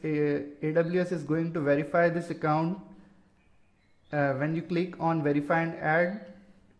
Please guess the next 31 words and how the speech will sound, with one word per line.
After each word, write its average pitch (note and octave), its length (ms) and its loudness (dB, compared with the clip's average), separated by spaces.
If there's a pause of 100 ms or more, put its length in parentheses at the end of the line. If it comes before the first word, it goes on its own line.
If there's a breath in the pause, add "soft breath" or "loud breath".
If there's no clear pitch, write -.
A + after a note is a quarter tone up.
(360)
in D#3 100 -2
order D3 260 2
to E3+ 80 -6
verify D#3 440 2
your E3 200 0
card, F3 480 2 (540)
A D3+ 140 0
W D#3+ 280 2
S E3+ 160 2
will E3+ 140 -2
deduct D3 360 0
two F#3+ 120 0
rupees F#3 340 -2
from D#3 240 -2
your D#3 140 0
account D#3 420 -2
and D3 280 -2
refund D#3 380 -4
it D#3+ 160 -4
back C3+ 260 0
to C#3+ 60 -6
you. B2+ 180 -6 (420 loud breath)
Now D3+ 140 -4
click - 280 -6
on F3 180 -2
verify D#3+ 440 0
and E3+ 200 -6
add E3+ 420 -2 (360 loud breath)
and D3 200 -2
you D#3 140 0
will F3 380 -2